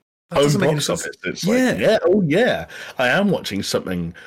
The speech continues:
Speaker 2: high quality.
Speaker 1: It's like, so, it, it's, it's almost one of those things where you can say, "Do you know why they call it home box office?" Because back in, it's like when cinemas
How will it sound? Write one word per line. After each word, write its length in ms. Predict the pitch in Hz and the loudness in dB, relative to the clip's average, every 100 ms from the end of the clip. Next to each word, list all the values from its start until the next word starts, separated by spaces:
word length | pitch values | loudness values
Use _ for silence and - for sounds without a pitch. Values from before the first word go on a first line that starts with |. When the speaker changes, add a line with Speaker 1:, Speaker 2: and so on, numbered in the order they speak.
| - - | -20 -10
Speaker 2:
high 460 | - 131 95 85 | -6 -4 -4 -8
quality. 720 | - 104 90 78 - - - - | -6 -4 -4 -8 -12 -16 -14 -6
Speaker 1:
It's 160 | 208 | -2
like, 140 | 208 180 | -2 -2
so, 260 | - 214 | -2 0
it, 100 | - 165 | 0 -2
it's, 460 | 95 - 165 - | -4 -4 -4 -4
it's 300 | 156 - - | -6 -6 -6
almost 320 | - 175 175 165 | -2 0 2 2
one 120 | 160 | 2
of 60 | |
those 160 | 143 139 | 0 0
things 220 | 147 135 | -2 -2
where 120 | 127 | 0
you 100 | 127 | -2
can 120 | 127 127 | -2 -2
say, 140 | 120 | -2
"Do 120 | 117 | 0
you 60 | 131 | 2
know 120 | 156 | 2
why 240 | 127 135 160 | 2 0 0
they 120 | 143 | -2
call 200 | - 135 | -2 -2
it 60 | - | 0
home 280 | 147 143 | -2 0
box 300 | 120 - - | -2 -4 -4
office?" 240 | 113 - 95 | -6 -6 -10
Because 220 | 110 113 | -8 -8
back 340 | - 139 165 | -4 -4 -2
in, 100 | 170 | -4
it's 240 | 143 - - | -4 -6 -4
like 120 | 175 | -2
when 100 | 175 | 0
cinemas 760 | - 214 233 156 110 101 - | 0 2 2 2 0 -2 -6